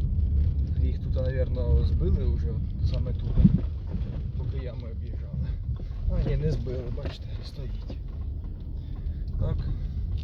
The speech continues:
А вон їде техніка, яку знімати нельзя, так що знімати не будемо, виключаю. Я проїхала, яку знімати нельзя. Надіюсь, вона принесе користь.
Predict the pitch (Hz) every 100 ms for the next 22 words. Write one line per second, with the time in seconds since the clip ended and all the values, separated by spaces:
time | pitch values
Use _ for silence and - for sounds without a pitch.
0 | - - - 156 170 165 143 143 - -
1 | - 202 156 143 - - 143 165 175 -
2 | - 135 - 185 143 143 - 135 135 -
3 | 117 98 101 101 - 110 98 101 95 95
4 | - - - - - - - - - 190
5 | - 240 - 196 202 185 180 - 170 180
6 | 165 160 - 151 147 160 147 - - -
7 | - - - - - - - - - -
8 | - - - - - - - - - -
9 | - - - - - 143 - - 156 -
10 | 156 160 151 151 147 - - 160 147 131
11 | 98 - -